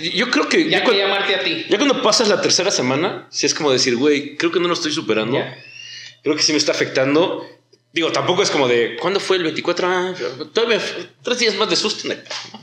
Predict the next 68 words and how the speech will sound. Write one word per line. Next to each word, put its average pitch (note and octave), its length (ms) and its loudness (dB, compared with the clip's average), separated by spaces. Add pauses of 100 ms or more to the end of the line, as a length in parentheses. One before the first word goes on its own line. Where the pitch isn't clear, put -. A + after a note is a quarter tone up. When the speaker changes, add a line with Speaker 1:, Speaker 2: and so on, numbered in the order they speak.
(140)
Speaker 2:
Sí, B3+ 180 2
Speaker 1:
Ahora, F#3+ 240 4
Speaker 2:
no A#3 140 2
hay, A#3 80 -2
no A3 80 2
hay A#3 80 2
Speaker 1:
sí, - 60 4
Speaker 2:
una B3 180 4
dosis A#3+ 220 4
exacta A3+ 340 0
Speaker 1:
no, C4 180 6
no, A3+ 80 4
Speaker 2:
para F3 80 4
Speaker 1:
no. - 60 2
Speaker 2:
todo G3+ 120 4
el G#3 80 2
mundo. F#3 220 0
Speaker 1:
No, D3 120 2
no, C3 140 0
no. - 300 -8 (200)
No, D#3 240 0
no, D#3+ 120 2
claro E3+ 220 2
que - 80 0
no, C3+ 160 2
porque A#2+ 220 0
de, C3+ 80 4
es C3 440 -2
lo D#3+ 120 2
que D3+ 80 2
estamos C3+ 280 0
hablando B2+ 460 0
Speaker 2:
Mm. D3 380 -10
Speaker 1:
todo - 80 0
este - 160 0
rato. C3+ 360 0 (380)
Depende D3 400 2
de C#3 100 2
la, A2+ 280 2
de A#2 100 0
las A2+ 200 0
herramientas A2+ 340 0
de G2 80 -4
cada F#2 200 -4
quien, D#3+ 300 0
depende B2 500 0 (280)
de A2+ 180 2
la A2 120 2
dinámica A2+ 460 0
de G#2 60 2
la F#2+ 60 -2
familia, D#3 520 2
depende B2+ 380 2
del A2 160 -2
apoyo, D3 480 2
claro, B2 320 2
que A2 120 -4
te G#2+ 120 -4
den. B2 260 2 (300)
Habrá C3+ 240 2
quien D3 160 0
te - 80 0
diga, C3 220 2
"Ay, C#3+ 80 -4
no C3+ 80 -2
mames, A#2+ 320 -2
ya, B2+ 280 0
güey", - 200 -8